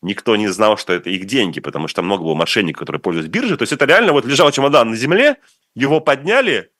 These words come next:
и дальше как у Гая Ричи.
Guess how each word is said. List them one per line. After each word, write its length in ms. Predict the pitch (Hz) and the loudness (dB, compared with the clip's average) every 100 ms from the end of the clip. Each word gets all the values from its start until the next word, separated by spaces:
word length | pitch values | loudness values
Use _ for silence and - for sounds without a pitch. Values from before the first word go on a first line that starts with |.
| _ | _
и 360 | 156 165 170 - _ _ _ _ _ _ _ _ _ _ _ _ _ _ _ _ _ _ | -8 -6 -6 -10 _ _ _ _ _ _ _ _ _ _ _ _ _ _ _ _ _ _
дальше 260 | - 131 - | 0 0 0
как 120 | 113 | -2
у 40 | |
Гая 180 | 104 101 | 2 4
Ричи. 300 | 90 78 - | 2 -2 -10